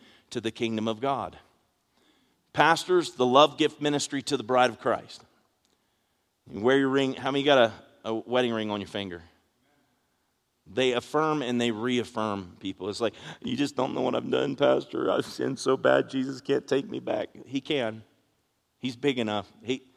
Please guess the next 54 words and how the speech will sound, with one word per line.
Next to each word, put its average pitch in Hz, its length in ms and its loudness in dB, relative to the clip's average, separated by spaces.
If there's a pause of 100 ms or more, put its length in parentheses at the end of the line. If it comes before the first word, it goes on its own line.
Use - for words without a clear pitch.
(640)
once 127 260 0
and 139 160 -4
for 139 180 2
all. 110 320 4
Let 135 140 0
me, 131 80 -6
let 165 60 0
me 165 80 0
share 160 320 0 (240)
some 139 140 -4
theology 117 540 4
with 113 240 -4
you. 117 140 -2 (400)
Jesus 135 320 -4
died 139 260 4
on 147 100 0
the 147 60 -2
cross 120 520 0 (120)
for 120 180 -2
all 117 200 2
sin, 95 320 -8
once 131 320 -2
and 165 160 -2
for 160 200 4
all, 131 380 4 (160)
not, 123 300 4 (180)
uh, 113 200 0
just 110 280 -8
for 127 100 0
a 117 40 -2
few 139 240 -2
of 120 100 2
your 120 100 -4
sins. 101 480 -2
And, 104 340 -6
you 110 120 -8
know, 98 120 -2
if 98 140 -8
you 110 60 -2
mess 113 260 0
up, 110 180 2
then 98 160 -6
you 98 80 -8
can't 104 240 -10
come 101 120 -8
back 98 240 -2
to 101 80 -14
him. 85 140 -14 (380)
No, 117 120 2
the 123 60 2
Bible 131 280 4
says 123 340 0
that 113 140 -2
if - 180 -10